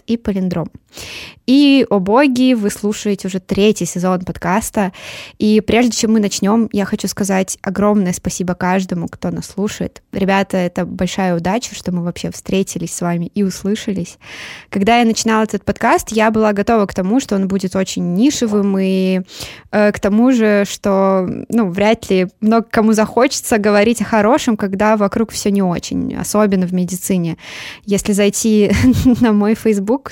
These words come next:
м, запрещённая в России экстремистская организация, то увидишь там, э, большой такой пузырь из, э, негатива и проблем. А тут какая-то хорошая практика. А, ну, моя задумка рассказать о тех, кто делает хорошо, несмотря ни на что, сработала,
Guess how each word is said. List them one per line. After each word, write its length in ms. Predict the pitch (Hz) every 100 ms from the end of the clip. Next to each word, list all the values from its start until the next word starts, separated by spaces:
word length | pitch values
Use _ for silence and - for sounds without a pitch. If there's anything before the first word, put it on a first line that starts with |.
| - _
м, 460 | 202 196 190 180 226 _ -
запрещённая 720 | 202 190 196 - 202 170 165
в 40 |
России 200 | 170 -
экстремистская 480 | 185 - 185 175 190
организация, 640 | 180 180 185 170 - 180 - - - -
то 80 | - 233
увидишь 360 | 233 247 -
там, 340 | 214 220 226 196
э, 440 | 202 196 190 185 190 -
большой 360 | 196 202 262 262
такой 180 | 226
пузырь 480 | 202 220 202 240 254
из, 340 | - 208 185 190
э, 380 | 190 190 190 185
негатива 580 | 214 196 208 247 233 196
и 40 |
проблем. 580 | 190 196 190 185 165 180 - - - -
А 80 | 196
тут 160 | 220
какая-то 420 | - 190 185 208 185
хорошая 420 | 190 185 - 180
практика. 460 | 160 - - - - - - - - - -
А, 540 | 220 214 214 214 202
ну, 320 | - 254 294 -
моя 380 | 220 214 220 247
задумка 460 | 220 185 247 240 202
рассказать 420 | 190 196 196 190
о 20 |
тех, 160 | 190 190
кто 160 | -
делает 340 | 190 202 196 185
хорошо, 400 | 214 202 - 196
несмотря 440 | 175 - 180 180
ни 80 | 175
на 140 | 175 175
что, 340 | - 320 349
сработала, 720 | - 196 175 175 220 262